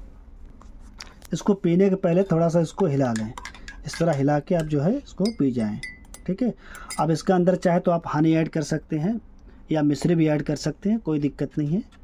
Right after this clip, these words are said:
इसका नॉर्मल टेस्ट है, कोई कड़वा भी नहीं है, ना कोई मीठा है, ना कोई तीखा है, इसका नॉर्मल टेस्ट है। ये इसका जो इस, इस तरह शक्ल में आता है,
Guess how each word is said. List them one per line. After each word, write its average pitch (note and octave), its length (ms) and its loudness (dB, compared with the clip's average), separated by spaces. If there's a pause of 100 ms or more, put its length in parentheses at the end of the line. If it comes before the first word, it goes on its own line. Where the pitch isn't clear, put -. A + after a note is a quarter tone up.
(640)
इसका E3+ 200 0 (140)
नॉर्मल D3+ 380 2
टेस्ट D#3+ 300 -2
है, A#3 60 0
कोई D#3 260 -2
कड़वा D3 280 0
भी E3 100 2
नहीं F3 160 4
है, F#3 80 2
ना D#3+ 120 2
कोई D3+ 200 0
मीठा C#3+ 340 0
है, E3+ 100 0
ना F#3+ 80 0
कोई D3 180 -2
तीखा C3+ 300 -4
है, F#3+ 80 2
इसका F#3 200 -2
नॉर्मल C3 340 0
टेस्ट - 340 -6
है। C4+ 60 0 (1500)
ये D3+ 140 0
इसका D#3 240 -2
जो D3+ 340 0 (420)
इस, - 140 -8 (140)
इस D#3 140 -8
तरह D#3 300 0 (920)
शक्ल D3+ 320 0
में D3+ 120 4
आता C#3+ 300 0
है, G3+ 120 2